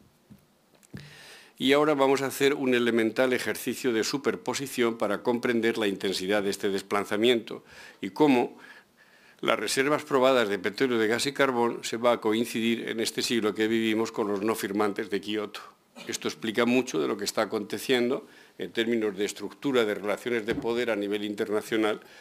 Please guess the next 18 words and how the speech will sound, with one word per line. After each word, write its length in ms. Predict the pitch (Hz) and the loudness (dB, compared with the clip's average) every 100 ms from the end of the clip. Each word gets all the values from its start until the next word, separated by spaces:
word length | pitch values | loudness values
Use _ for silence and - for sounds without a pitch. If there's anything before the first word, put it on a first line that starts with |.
| - | -10
cuando 240 | - 101 101 | -4 -2 -2
se 160 | 123 | -2
discuten 480 | 113 - 117 107 107 | -2 -4 -6 -4 -2
las 120 | 104 | -2
cuestiones 480 | - 87 - 104 98 113 | -4 -8 -2 -2 0 0
energéticas 800 | 104 98 107 95 101 107 101 - | 0 -2 -2 -2 -2 -4 -6 -8
en 100 | 107 | -6
los 140 | 101 95 | -6 -4
foros 420 | - 104 95 - - | 0 2 2 -4 -6
de 180 | 104 | -2
Naciones 540 | 98 92 110 95 95 - | -2 0 0 -2 -2 -8
Unidas. 420 | - - - - _ _ _ _ _ _ _ _ _ _ _ _ - - - - - - _ _ _ _ _ _ _ _ _ _ _ _ _ _ _ _ _ _ _ _ | -8 -10 -16 -20 _ _ _ _ _ _ _ _ _ _ _ _ -20 -20 -20 -20 -20 -20 _ _ _ _ _ _ _ _ _ _ _ _ _ _ _ _ _ _ _ _
¿Por 140 | 139 | 0
qué 140 | 139 170 | 4 4
insisto 400 | 147 147 - 139 | 4 2 2 4
en 80 | 127 | 4
este 220 | - 120 | 4 2
tema? 320 | 143 117 | 4 4